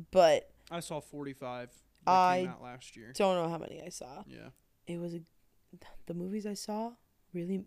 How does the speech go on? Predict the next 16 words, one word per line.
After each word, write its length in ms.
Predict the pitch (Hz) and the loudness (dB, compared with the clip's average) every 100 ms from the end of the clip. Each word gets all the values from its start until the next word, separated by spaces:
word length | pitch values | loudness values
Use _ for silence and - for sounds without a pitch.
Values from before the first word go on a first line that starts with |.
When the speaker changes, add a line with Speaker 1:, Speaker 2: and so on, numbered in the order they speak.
| - | -6
Speaker 1:
they 100 | 175 | -6
moved 380 | 175 175 165 165 | -4 -6 -8 -12
me. 240 | 160 156 - | -12 -14 -10
Speaker 2:
All 100 | 196 | -4
right, 180 | 202 202 | -2 -2
Reagan, 460 | 202 220 226 180 147 | -2 -4 -2 -6 -6
do 280 | 185 190 | -6 -8
we 220 | 185 202 214 | -6 -8 -6
want 320 | 214 214 - | -6 -8 -8
to 540 | - 208 202 202 196 190 _ _ _ _ _ _ _ - | -8 -4 -2 0 -2 -4 _ _ _ _ _ _ _ -14
talk 180 | 220 233 | -10 -8
a 40 | |
little 200 | 233 226 | -4 -4
bit 120 | 220 | -4
about 220 | 220 226 - | -6 -8 -6
some 340 | 226 226 | -8 -8